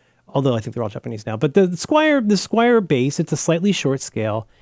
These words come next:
It's got this incredibly smooth matte neck. Dan, I love playing this thing so much. It's, and it's cheap. Like, I, I could get, I could, if I had the money, I could get a very fancy big bass,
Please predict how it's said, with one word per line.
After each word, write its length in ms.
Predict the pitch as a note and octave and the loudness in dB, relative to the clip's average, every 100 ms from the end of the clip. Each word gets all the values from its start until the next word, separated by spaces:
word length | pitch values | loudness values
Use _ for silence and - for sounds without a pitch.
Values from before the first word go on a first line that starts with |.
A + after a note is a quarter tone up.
| _ | _
It's 100 | - | -4
got 140 | G3+ | -2
this 160 | - - | -2 -2
incredibly 680 | D3+ - - F#3 G3+ F3+ E3 | -2 -4 -2 2 2 2 0
smooth 600 | - C#3 C3 B2 B2 - | 0 0 0 2 0 -2
matte 420 | A#2 A#2 A2+ C3 A#2+ | -4 -2 -2 -6 -4
neck. 420 | A#2+ A2 G#2 - _ _ _ _ - | -4 -4 -6 -12 _ _ _ _ -2
Dan, 300 | G#3+ F#3+ F3 _ | 2 2 0 _
I 140 | G3+ A3+ | 0 2
love 340 | G#3 F3+ E3+ | 4 2 2
playing 320 | - C#3+ C3 | -2 -2 0
this 160 | A#2 - | -2 -4
thing 240 | A#2 A2 | -6 -6
so 580 | - - C#3+ A2 G#2+ A2 _ | -8 -6 -2 -2 -4 -8 _
much. 400 | - A2 - - - _ _ _ _ - | -10 -10 -10 -16 -16 _ _ _ _ -6
It's, 260 | E3 - - _ - | -4 -6 -10 _ -8
and 380 | F#3 G3 G#3+ G#3+ | -6 0 2 2
it's 140 | - | 0
cheap. 400 | - D#4+ C#4+ - _ _ | 0 2 2 -2 _ _
Like, 160 | G#3+ - | -2 2
I, 120 | B3+ - E3+ | 0 2 0
I 100 | A3 | 2
could 280 | - G#3+ - | 4 2 2
get, 260 | F#3 F#3 - | -2 -2 -4
I 120 | D3 | -4
could, 360 | - - D#3+ A#2 | -4 -2 -2 -2
if 160 | A2+ | -6
I 80 | A2+ - _ | -6 -6 _
had 180 | - A#2+ | -8 -6
the 60 | A2 | -2
money, 300 | D#3+ A#2+ A#2+ - - | 0 0 -4 -12 0
I 120 | G3 | 2
could 220 | A#3 A#3 C#3 | 4 2 4
get 140 | A3+ | 4
a 40 | D3 | 4
very 260 | D#3+ C#3+ | 2 0
fancy 280 | A#2 D#3 B2 | 0 -2 -2
big 200 | B2+ A#2+ | -2 -2
bass, 280 | F3+ F3 | 0 -2